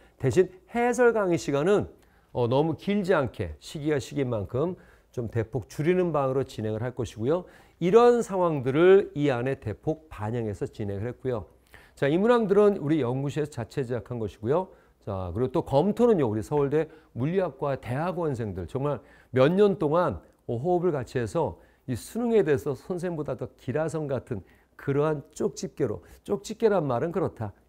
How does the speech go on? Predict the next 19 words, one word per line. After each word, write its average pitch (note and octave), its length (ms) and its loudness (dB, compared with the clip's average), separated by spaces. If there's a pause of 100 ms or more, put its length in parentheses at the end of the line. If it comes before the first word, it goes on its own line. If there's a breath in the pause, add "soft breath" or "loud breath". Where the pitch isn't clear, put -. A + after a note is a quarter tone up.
(140)
핀셋 F3+ 580 -2
검토를 B2+ 500 -4
해서 A#2 520 -4
정확한 A2+ 440 -6
검토가 A2+ 380 -4
되어서 G2+ 440 -4 (240 soft breath)
절대 C3 380 -6
오류가 G#3 400 2
나지 C3+ 240 -2
않는 G2+ 260 -4 (240 soft breath)
그런 D3 340 -2
상황으로 C#3 420 0
진행이 A2+ 400 -4
돼 A#2+ 100 -2
있답니다. E2+ 560 -8
물론 D#3+ 400 6 (300 loud breath)
이제 C#3 280 2
이 C#3 120 2
실용, G3 460 2